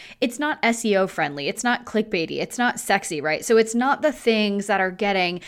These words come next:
you know, except for your TikTok video that's got, like, you know, seven million views. Usually stuff like that, when we're talking about, like, "No, it's okay to do this," or, like, acceptance or neutrality,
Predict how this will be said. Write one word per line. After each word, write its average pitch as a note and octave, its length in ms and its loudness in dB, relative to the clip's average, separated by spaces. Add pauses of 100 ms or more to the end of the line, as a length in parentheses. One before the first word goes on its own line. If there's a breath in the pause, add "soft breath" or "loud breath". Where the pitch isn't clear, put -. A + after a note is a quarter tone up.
(160 loud breath)
you G#3+ 80 0
know, F3 240 0
except G3+ 340 0
for F3 460 0
your F3+ 280 0
TikTok F#3+ 360 -6
video E3 300 -2
that's D#3+ 220 -6
got, D3+ 220 -4
like, E3 280 -4
you F#3+ 80 -4
know, E3 120 -2
seven F3 380 -2
million E3 380 -4
views. G#3+ 360 2 (460 loud breath)
Usually D4+ 540 2
stuff C4 380 0
like G3 220 -2
that, G#3 420 0
when G3+ 140 0
we're G3+ 120 -2
talking G3 400 -4
about, F3+ 220 -2
like, F#3 200 -6
"No, A3 160 2
it's G#3+ 200 0
okay G#3+ 440 2
to F#3+ 80 4
do G3 220 -2
this," E3 320 0
or, E3+ 160 -2
like, E3+ 240 -4
acceptance G3+ 600 -2
or F#3 80 -4
neutrality, F3+ 600 -2